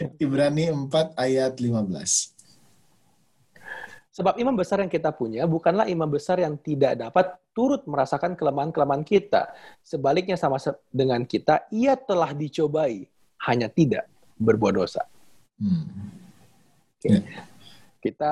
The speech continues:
Speaker 2: bisa lihat lagi di satu Yohanes tiga ayat lima.
Speaker 1: Dan kamu tahu bahwa ia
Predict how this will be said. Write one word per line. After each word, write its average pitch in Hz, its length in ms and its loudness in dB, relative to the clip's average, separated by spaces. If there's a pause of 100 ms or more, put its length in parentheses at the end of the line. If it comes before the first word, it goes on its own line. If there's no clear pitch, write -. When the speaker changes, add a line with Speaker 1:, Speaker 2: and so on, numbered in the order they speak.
(160)
Speaker 2:
bisa 143 300 -4
lihat 131 220 0
lagi 135 180 0
di 147 160 0
satu 139 280 -2
Yohanes 127 280 4
tiga 135 300 0
ayat 135 120 0
lima. 120 600 2 (640)
Speaker 1:
Dan 117 160 -2
kamu 143 320 0
tahu 147 320 0
bahwa 120 460 0
ia 131 500 0